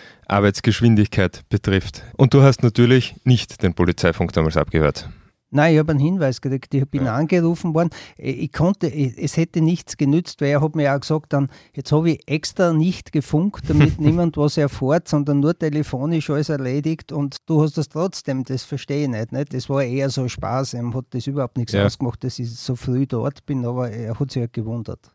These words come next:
Speaker 1: Ja. Du hast dann diese Geschichte vorbereitet, da recherchiert, äh, die Beamten haben ermittelt.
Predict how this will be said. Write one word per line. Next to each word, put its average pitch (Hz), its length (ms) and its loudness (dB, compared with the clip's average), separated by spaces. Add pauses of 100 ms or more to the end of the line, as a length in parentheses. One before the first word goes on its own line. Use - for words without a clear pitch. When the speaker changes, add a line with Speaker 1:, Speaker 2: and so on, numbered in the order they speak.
Speaker 1:
Ja. 107 240 4 (180)
Du 135 200 8
hast 131 200 6
dann 127 120 6
diese 117 200 6
Geschichte 120 460 4
vorbereitet, 139 920 4
da 117 200 8
recherchiert, 113 840 4 (220)
äh, 110 300 6
die 110 120 2
Beamten 120 520 6
haben 120 160 8
ermittelt. 117 560 4